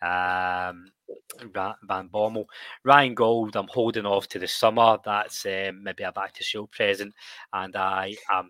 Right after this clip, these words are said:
taking at one of Lauren Shankland and Bojan Miovski. So there we go. What's that? Four out of six. Been quite generous this year.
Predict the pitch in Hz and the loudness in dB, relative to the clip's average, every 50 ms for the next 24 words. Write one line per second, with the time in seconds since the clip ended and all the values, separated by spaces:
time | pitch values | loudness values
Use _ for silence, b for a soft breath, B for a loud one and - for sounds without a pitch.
0 | _ - - - 104 98 98 - - 113 98 95 101 - _ - 117 107 107 107 | _ -12 -8 -6 -6 -6 -6 -6 -6 -6 -6 -6 -8 -14 _ 0 0 2 2 0
1 | - _ 127 117 110 120 127 123 120 123 - - 110 104 101 101 101 101 98 95 | -4 _ -12 -6 -2 0 0 0 -2 -4 -8 -6 -4 -2 -2 -2 -2 -2 -4 -6
2 | - - B B B B B B B B _ 92 95 98 95 92 95 92 - - | -10 -16 B B B B B B B B _ -8 -6 -6 -4 -6 -6 -6 -4 -4
3 | - 95 95 95 - - 101 90 82 92 90 90 90 85 - 95 95 90 87 92 | -4 -4 -6 -8 -12 -18 -18 -16 -14 -14 -14 -14 -16 _ -12 -10 -8 -6 -6 -6
4 | 90 87 92 90 87 87 85 85 82 - - - 87 80 - - - 95 87 85 | -6 -8 -10 -12 -12 -12 -12 -10 -10 -10 -10 -10 -10 -10 -10 -10 -10 -10 -12 -14
5 | 82 - B B B B B B B _ - 92 82 87 - 98 95 92 92 90 | -16 -16 B B B B B B B _ -16 -16 -14 -14 -10 -6 -4 -4 -4 -4
6 | 92 98 - _ _ - 117 107 98 - - 113 110 120 - - _ _ _ _ | -6 -10 -14 _ _ -8 -8 -6 -4 0 4 4 4 4 4 0 _ _ _ _
7 | _ _ _ _ - - - - - 139 139 143 135 135 139 123 - - - 170 | _ _ _ _ -16 -14 -8 -2 2 4 6 6 6 6 4 4 4 6 8 8
8 | 165 - - - - - 117 110 101 - 104 107 104 - 104 92 92 95 101 104 | 8 6 4 -4 -8 -8 -10 -12 -8 -8 -8 -8 -4 -2 -2 -2 -2 -2 0 0
9 | 104 98 - - - 107 - - - 123 107 107 101 | 0 0 -2 -2 -2 -2 -2 0 0 2 2 0 0